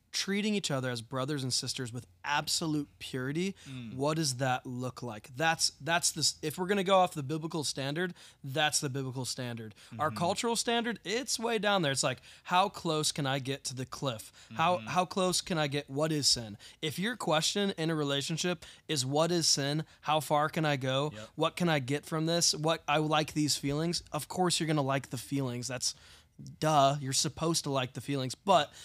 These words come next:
Speaker 1: you have to like those feelings in covenant.
Speaker 2: Yep.
Speaker 1: And I think, I'm not gonna go out and say you can't do anything, uh, but I'm just gonna say absolute purity. What does that look like?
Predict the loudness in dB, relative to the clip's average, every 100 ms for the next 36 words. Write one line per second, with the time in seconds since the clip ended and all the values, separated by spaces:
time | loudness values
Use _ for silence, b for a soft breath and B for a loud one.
0 | B -6 -4 -4 -2 -2 -2 -2 -2 -2
1 | -4 -2 -4 -6 -6 -4 -6 -4 -4 -4
2 | -12 -16 -16 -6 -2 -2 -2 -4 -6 _
3 | _ _ _ _ -6 0 2 2 0 -2
4 | 0 0 2 0 0 0 0 -2 -4 -4
5 | -6 -6 -8 -6 -2 0 0 0 0 0
6 | -2 -2 0 2 0 -4 _ _ -18 -14
7 | -4 0 0 2 0 2 4 4 4 2
8 | 2 0 -4 -2 -2 -2 -4 -2 0 0
9 | -2 -4 -6 -8